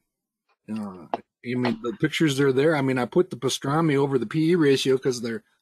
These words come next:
isn't one. And, uh, it's a, it's a fascinating situation.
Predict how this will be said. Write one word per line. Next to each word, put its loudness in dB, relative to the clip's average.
isn't 2
one. -6
And, 0
uh, -2
it's -2
a, -2
it's -6
a 0
fascinating -2
situation. -2